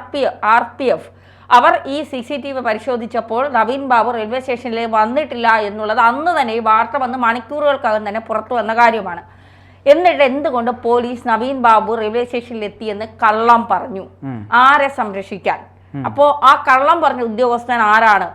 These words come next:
Speaker 1: അദ്ദേഹത്തിന്റെ ഉദ്ദേശ ലക്ഷ്യം എന്താണ്?
Speaker 2: ഉം.
Speaker 1: ഇതുവരെ അന്വേഷിച്ചിട്ടില്ല. പിന്നെ മറ്റൊന്ന് സി ഐ,
Speaker 2: ഉം.
Speaker 1: ആ, വിനു മോഹൻ.
Speaker 2: ഉം.
Speaker 1: വിനു മോഹനെ ഇപ്പോ വിജിലൻസ് സി ഐയിൽ നിന്ന് മാഹിയിലേക്ക് ട്രാൻസ്ഫർ ചെയ്തിട്ടുണ്ട്.
Speaker 2: ഉം.
Speaker 1: ഈ വിനു മോഹന്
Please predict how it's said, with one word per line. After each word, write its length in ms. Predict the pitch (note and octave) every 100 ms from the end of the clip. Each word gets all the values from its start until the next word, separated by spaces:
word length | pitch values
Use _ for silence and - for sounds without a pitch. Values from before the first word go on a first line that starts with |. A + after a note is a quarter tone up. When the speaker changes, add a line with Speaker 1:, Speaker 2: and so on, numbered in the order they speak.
| -
Speaker 1:
അദ്ദേഹത്തിന്റെ 420 | G#3+ C4+ C4+ B3
ഉദ്ദേശ 380 | G#3+ G#3 B3+ B3
ലക്ഷ്യം 420 | G#3+ G#3+ - G#3+
എന്താണ്? 380 | G3 G3 F3 E3+ -
Speaker 2:
ഉം. 120 | B3+
Speaker 1:
ഇതുവരെ 360 | A3 B3 A#3 G#3
അന്വേഷിച്ചിട്ടില്ല. 680 | F#3 F3+ F#3+ E3+ F3 - - - - _ _
പിന്നെ 160 | D#4 E4+
മറ്റൊന്ന് 800 | D4+ C#4+ C#4+ D4+ A3 A3+ - - _ _ -
സി 60 |
ഐ, 300 | D4+ D#4 C#4
Speaker 2:
ഉം. 420 | F#3+ - - - -
Speaker 1:
ആ, 320 | G#3+ A3 G#3+ G#3+ G#3+ G#3
വിനു 260 | A#3 C#4 D#4
മോഹൻ. 460 | D#4 A#3+ G#3+ F3 - _
Speaker 2:
ഉം. 120 | B2+
Speaker 1:
വിനു 160 | B2 C#4+
മോഹനെ 340 | E4 D4 C4+
ഇപ്പോ 400 | C4+ C4+ C4+ C#4 C#4
വിജിലൻസ് 440 | A#3+ C#4 D4+ D4
സി 60 | C4+
ഐയിൽ 280 | B3 B3 A#3+
നിന്ന് 280 | A3+ A#3 A#3
മാഹിയിലേക്ക് 840 | B3+ B3 B3+ C4 D4 B3+ G#3+ A#3 B3+ -
ട്രാൻസ്ഫർ 400 | A#3+ A#3+ A#3+ B3+
ചെയ്തിട്ടുണ്ട്. 520 | A3 F#3+ F3+ E3 D#3+ - -
Speaker 2:
ഉം. 300 | B2+ A2+ - _ _ -
Speaker 1:
ഈ 180 | E4 G#4 - B3+
വിനു 220 | B3+ C4+
മോഹന് 540 | D4 B3 G#3+ G3 F#3+